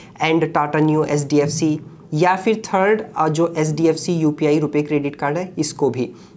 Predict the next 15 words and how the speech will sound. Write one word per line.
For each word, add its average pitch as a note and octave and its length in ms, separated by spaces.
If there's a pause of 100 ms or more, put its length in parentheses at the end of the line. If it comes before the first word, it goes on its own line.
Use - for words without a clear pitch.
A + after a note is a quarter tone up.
तो G3 60
अप्लाई E3+ 380
कैसे G3+ 280
करना F3+ 260
है? G3+ 220 (180)
सबसे G#3+ 340
आसान G#3 400
तरीका F#3+ 300
है F#3+ 80
इस F#3+ 80
क्रेडिट E3+ 380
कार्ड D#3+ 180
को E3+ 100
लेने D3 260
का। E3 200